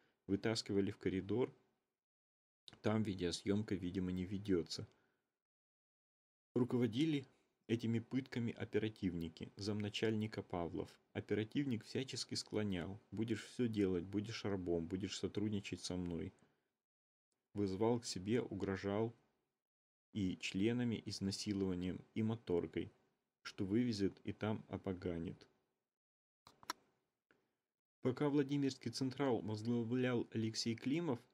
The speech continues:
там погибли как минимум двое заключённых. В январе семнадцатого года повешенным нашли Артёма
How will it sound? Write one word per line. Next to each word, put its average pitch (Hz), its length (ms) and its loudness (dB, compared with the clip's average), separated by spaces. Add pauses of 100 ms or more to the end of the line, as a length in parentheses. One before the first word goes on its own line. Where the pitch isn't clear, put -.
(200)
там 139 200 -2
погибли 123 460 2
как 117 260 0
минимум 131 520 2
двое 127 320 2
заключённых. 92 760 -4
В - 40 -8
январе 104 400 2
семнадцатого 110 680 -2
года 147 400 -2 (720)
повешенным 123 600 4
нашли 117 300 2
Артёма 117 640 2